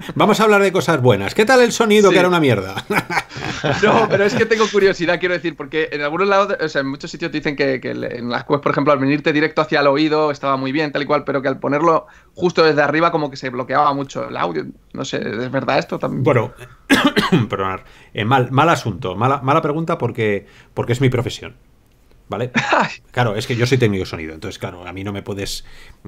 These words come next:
Speaker 1: eh, soy muy crítico para estas cosas, lo era ya, eh, con otros visores, lo fui en Quest también, y lo voy a ser también en Riff S. Eh, yo no puedo tener un sonido, eh, mm, que me atrape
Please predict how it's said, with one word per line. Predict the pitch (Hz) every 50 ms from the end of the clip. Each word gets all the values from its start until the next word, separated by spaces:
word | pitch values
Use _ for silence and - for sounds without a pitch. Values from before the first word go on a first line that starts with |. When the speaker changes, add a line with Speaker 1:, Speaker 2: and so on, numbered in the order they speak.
| - -
Speaker 1:
eh, | 87 87 85 87 87 87 87 87 90 92 95 98
soy | - - - 113 104 104 104 101
muy | 95 104 107 101
crítico | - 104 107 107 110 98 - 98
para | - 101 98
estas | 98 - - 110
cosas, | - 143 123 120 101 -
lo | 101 92 92 95
era | 104 107 104 101
ya, | 101 95 107 - 101 - - - - _ _ _ - - -
eh, | - 95 87 87 87 85 85 85 87 87 87 87 - - 87
con | - - 98 92
otros | 95 92 101 98 90
visores, | 98 95 - - 123 117 120 131 139 127 -
lo | - 98 95 90
fui | - - - 120 113 107
en | 101 98 95 90
Quest | - 107 104 101 - -
también, | 117 117 135 143 143 147 165 165 - - - - - _
y | - 104 92
lo | 87 82
voy | 87 90
a | 85
ser | - - - 82
también | 90 85 87 90 95
en | 98 98
Riff | 113 113 104 - -
S. | 101 - - 95 - - _ - - _ _ -
Eh, | 107 90 85 85 85 85
yo | 85 87 98 95
no | 95 98 92 -
puedo | 104 107 101 101 98 95
tener | 101 92 92 92 95
un | 92 92 90 90 87 87 85
sonido, | - - 95 87 90 92 92 92 92 92 90 - - _ _ _ _ _ _ _ _ _ - -
eh, | - 90 87 85 85 87 85 - _ _ _ -
mm, | 113 107 107 107 104 98 95 95 95 92 92 90 90 95 98 98 - - - - - _
que | - 107 98
me | 92 95 92
atrape | 90 85 - 110 104 104 - 120 120 135 - -